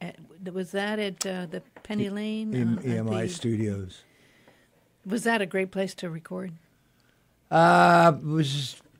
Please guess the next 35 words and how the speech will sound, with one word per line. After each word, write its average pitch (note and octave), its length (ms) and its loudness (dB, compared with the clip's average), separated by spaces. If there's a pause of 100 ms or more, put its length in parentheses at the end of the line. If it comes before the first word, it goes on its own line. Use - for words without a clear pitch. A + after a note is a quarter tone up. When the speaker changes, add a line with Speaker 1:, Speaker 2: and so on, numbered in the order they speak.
(160)
Speaker 2:
studio, D3+ 600 4
big B2 140 0
Speaker 1:
Yeah. - 40 -10
Speaker 2:
studio. C3+ 340 2
I C3 40 0
mean, A#2 220 0
there A2+ 100 -4
was, A2+ 200 -4
Speaker 1:
Yeah. F2+ 100 -10
Speaker 2:
there A#2 100 -4
weren't A#2+ 220 -2
that G2+ 160 -8
many. G#2+ 360 -4 (260)
Speaker 1:
Who E4 120 -2
was E4 100 -2
the A3+ 80 -12
best A#3 260 -6
engineer F#3 480 -6
you've E3 220 -10
ever D3 220 -14
worked D3+ 200 -14
with? E3+ 140 -10
'Cause A#3 140 -12
people F#4 300 -4
don't C4 220 -2
understand G#3+ 460 -4
the F3+ 80 -4
importance F3 380 -8
of E3 140 -6
good F#3 160 -4
engineer E3 400 -6
and D#3+ 100 -8
a - 20 -16
good D3+ 180 -12
producer. D3+ 500 -12